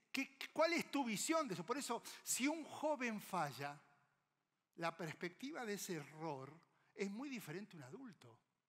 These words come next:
porque él va a pensar que es el principio del fin. Nosotros ya con canas, así, si me corté el pelo y ya estoy más pelado que nunca, ya, ya así como estoy, en realidad es, es una nueva oportunidad para seguir avanzando. No te preocupes si él se quiere matar, no pasa nada,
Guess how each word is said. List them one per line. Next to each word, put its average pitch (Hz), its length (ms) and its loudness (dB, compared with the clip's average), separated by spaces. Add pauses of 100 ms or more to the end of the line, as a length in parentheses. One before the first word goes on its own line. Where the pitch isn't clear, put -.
(300)
porque 180 320 2
él 240 120 0
va 254 60 2
a 233 60 0
pensar 196 380 -2
que 214 100 -2
es 160 100 -2
el 156 100 2
principio 147 520 -6
del 127 140 -6
fin. 196 280 -8 (400)
Nosotros 165 500 -6
ya 190 180 -2
con 196 160 -10
canas, 160 420 -4
así, 156 160 -10
si 151 140 -8
me 151 160 -4
corté 160 280 -4
el 185 60 -4
pelo 180 240 -2
y 165 40 -4
ya 147 80 -4
estoy 160 160 -8
más 165 160 -4
pelado 151 340 -4
que 147 100 -6
nunca, 196 480 -6 (520)
ya, 240 240 -2
ya 214 220 2
así 220 280 0
como 185 280 -2
estoy, 202 300 -2 (240)
en 226 140 -2
realidad 240 420 0 (320)
es, 294 360 -6
es 285 300 -4
una 226 180 -2
nueva 233 160 0
oportunidad 196 520 -6
para 185 160 -6
seguir 185 300 -6
avanzando. 175 580 -6
No 262 180 -6
te 247 180 -8
preocupes 214 520 -6
si 202 160 -2
él 208 160 4
se 208 200 -4
quiere 208 240 -2
matar, 180 360 -4
no 240 220 -6
pasa 226 300 -2
nada, 208 440 -2